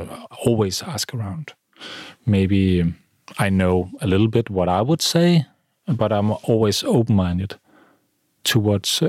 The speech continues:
other opinions. And I think for sure for me, that's the way I, that constantly keep developing,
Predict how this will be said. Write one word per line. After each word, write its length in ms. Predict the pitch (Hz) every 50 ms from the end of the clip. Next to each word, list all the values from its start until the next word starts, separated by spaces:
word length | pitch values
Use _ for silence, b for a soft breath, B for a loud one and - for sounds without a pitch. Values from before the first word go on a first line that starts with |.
| -
other 240 | - 131 107 110 113
opinions. 640 | 110 110 - 120 127 127 127 120 113 113 - - - - -
And 120 | 151 110
I 80 | 104 101
think 260 | - - 113 110 101 - _ _ - 139
for 160 | - - 120
sure 220 | - - 123 110
for 120 | - - 104
me, 400 | 101 104 107 113 117 113 104 - - _ _ _ _
that's 280 | 110 107 98 - - - - _ -
the 80 | 120
way 280 | 107 107 104 101 101 98
I, 80 | 98 - - -
that 220 | - 107 101 - -
constantly 720 | - - 131 127 - - 117 104 98 95 90 90 82 - _ _ _ _
keep 260 | - - - 117 110 - _
developing, 1000 | - 117 95 92 107 104 107 113 113 127 123 120 117 120 120 117 117 120 131